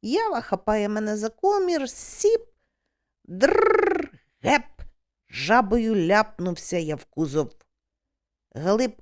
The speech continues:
отакенний шмат штанів трикутником на стегні одвалився. Тіло моє грішне небесам виставив.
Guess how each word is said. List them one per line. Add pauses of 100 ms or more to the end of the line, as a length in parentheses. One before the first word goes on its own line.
отакенний
шмат
штанів
трикутником
на
стегні
одвалився. (640)
Тіло
моє
грішне
небесам
виставив.